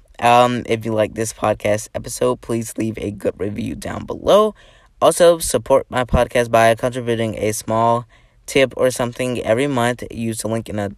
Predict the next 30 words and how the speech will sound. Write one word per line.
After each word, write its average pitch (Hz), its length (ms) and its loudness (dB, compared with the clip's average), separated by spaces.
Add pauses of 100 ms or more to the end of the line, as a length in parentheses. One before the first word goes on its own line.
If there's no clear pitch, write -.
um, 104 200 -2
description. 170 600 -2 (400)
Also, 160 480 8
if 127 200 6
you 139 100 -4
wanna 190 180 0
be 185 140 -2
featured 123 400 -2
as 110 200 2
a 104 60 -4
guest 104 280 2
in 110 100 -8
my 110 160 -2
episode, 123 520 2 (380)
just 139 300 -4
click 143 200 -6
the 120 120 -6
Google 110 340 -4
Forms 107 380 -2
link 107 180 -6
down 95 240 -6
below 160 320 4
so 120 240 -2
I 107 140 -2
can 110 320 -10
get 113 220 -8
you 101 180 -6
featured 170 540 -4
on 160 240 2
here, 160 400 0